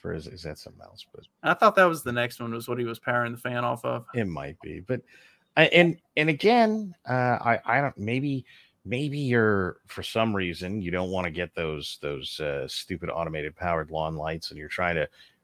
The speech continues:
Speaker 1: run a light string down this, and I don't know, you're gonna do it with L E Ds and, like,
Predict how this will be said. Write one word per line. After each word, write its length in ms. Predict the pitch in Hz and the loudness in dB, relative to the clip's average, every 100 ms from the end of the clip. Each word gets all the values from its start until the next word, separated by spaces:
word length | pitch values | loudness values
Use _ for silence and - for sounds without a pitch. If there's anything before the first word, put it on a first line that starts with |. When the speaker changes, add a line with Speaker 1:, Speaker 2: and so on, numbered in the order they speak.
| - | -6
Speaker 1:
run 260 | 85 101 | 2 4
a 60 | 95 | 4
light 260 | 87 90 87 | 2 0 -2
string 380 | - 92 87 | -2 -2 -2
down 260 | 82 85 82 | 0 0 0
this, 380 | 82 92 - 76 | 0 -2 -4 -8
and 260 | 71 71 - - 82 | -8 -10 -14 -12 -8
I 60 | |
don't 100 | 82 | -6
know, 120 | - 76 | -6 -8
you're 120 | 80 | -6
gonna 140 | 85 | -4
do 140 | 82 90 | -2 -2
it 40 | |
with 140 | 92 | 4
L 160 | 101 98 | 6 6
E 60 | 85 | 4
Ds 380 | 92 98 98 101 | 2 4 4 2
and, 100 | |
like, 100 | 104 | 0